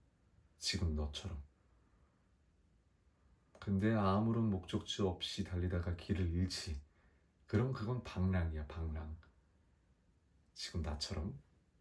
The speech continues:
내가 학교 선배로서 팁을 하나 줄게.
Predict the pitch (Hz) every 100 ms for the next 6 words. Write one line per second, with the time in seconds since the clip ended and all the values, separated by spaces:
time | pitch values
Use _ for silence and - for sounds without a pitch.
0 | _ _ _ _ _ _ _ _ _ _
1 | _ - - _ - - - - - -
2 | - - - _ _ _ _ _ _ _
3 | - 85 95 139 139 131 165 165 131 101
4 | 90 - 131 135 107 92 - 85 - 87